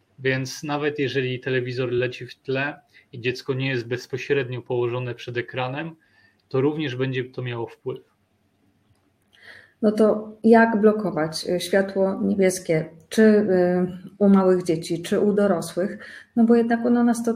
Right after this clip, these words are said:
Speaker 2: otacza i wiesz, jak się przed nim uchronić?
Speaker 1: Jeżeli chodzi o małe dzieci, to najlepiej byłoby w ogóle nie nastawiać je na kontakt ze sztucznym światłem.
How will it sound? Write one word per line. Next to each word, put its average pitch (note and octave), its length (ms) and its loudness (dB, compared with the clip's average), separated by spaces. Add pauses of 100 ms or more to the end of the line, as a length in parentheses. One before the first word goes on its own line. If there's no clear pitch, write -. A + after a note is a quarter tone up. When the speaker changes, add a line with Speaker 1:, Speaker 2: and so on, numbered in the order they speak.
Speaker 2:
otacza F3+ 560 -4
i E3+ 260 -6 (500)
wiesz, D3+ 340 -10
jak G#3+ 260 -4
się G3+ 120 -8
przed F#3+ 220 -10
nim F3 100 -8
uchronić? C#3+ 640 -16 (560)
Speaker 1:
Jeżeli B2+ 240 -2
chodzi C#3+ 260 0
o C#3 60 -4
małe D3 300 2
dzieci, B2+ 500 -10 (580)
to C3+ 60 -10
najlepiej D3 640 2
byłoby C3+ 600 0 (100)
w B2+ 60 -6
ogóle C#3+ 360 -2
nie B2+ 140 -6
nastawiać B2 960 -6 (240)
je B2 380 -4
na B2 440 -6 (140)
kontakt C3 480 -6
ze A#2 160 -6
sztucznym C3 420 -12
światłem. - 460 -8